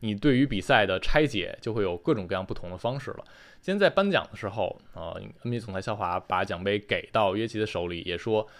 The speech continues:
从一位，呃，我相信比尔·拉塞尔会非常开心，因为奖杯又来到了另一位中锋的手里。确实，我们过去很多年一直在说，那之前有一段时间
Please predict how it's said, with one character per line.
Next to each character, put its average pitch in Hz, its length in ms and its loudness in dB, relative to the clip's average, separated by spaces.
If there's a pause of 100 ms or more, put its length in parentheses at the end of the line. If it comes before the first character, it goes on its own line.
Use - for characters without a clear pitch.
(180)
从 127 500 -2 (140)
一 117 160 -4
位， 107 420 4 (300)
呃， 87 320 -6
我 101 100 0
相 185 160 0
信 180 100 0
比 127 100 4
尔· 123 80 6
拉 120 100 6
塞 131 100 4
尔 90 140 4
会 92 120 -6
非 92 140 -4
常 117 140 -2
开 123 180 0
心， 120 260 -4
因 113 120 -4
为 113 100 -2
奖 95 260 -6
杯 98 140 2
又 110 140 0
来 92 180 2
到 101 120 2
了 95 100 0
另 113 160 -2
一 107 80 -4
位 98 120 0
中 151 240 -2
锋 185 220 0
的 135 100 -2
手 - 200 -10
里。 - 180 -14 (280)
确 196 140 0
实， 123 280 -2 (380)
我 117 60 -2
们 104 160 -2
过 208 160 8
去 208 220 6
很 98 160 0
多 107 80 0
年 113 160 2
一 120 60 0
直 107 100 0
在 113 140 4
说， 113 400 4
那 98 120 -10
之 92 140 -6
前 143 140 0
有 107 60 4
一 - 20 4
段 113 120 4
时 107 160 0
间 107 300 4